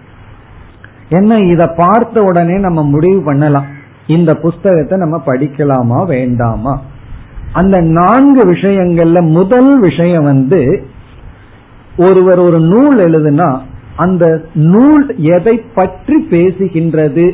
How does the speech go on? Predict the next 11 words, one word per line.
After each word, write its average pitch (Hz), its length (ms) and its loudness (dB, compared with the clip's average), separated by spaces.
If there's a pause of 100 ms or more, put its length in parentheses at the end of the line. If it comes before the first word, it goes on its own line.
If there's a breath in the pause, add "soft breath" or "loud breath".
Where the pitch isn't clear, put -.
அப்படிங்கிற 160 500 -2 (120)
சப்ஜெக்ட் 180 500 -2
மேட்டர், 139 480 -4 (440 loud breath)
அந்த 165 440 2
விஷயத்தை 226 800 0 (100)
முதல்ல 156 540 -2
சொல்லியாக 156 680 -2
வேண்டும். 127 360 -8 (1400)
"நான் 170 340 0
வந்து 165 380 0
இதை 165 380 2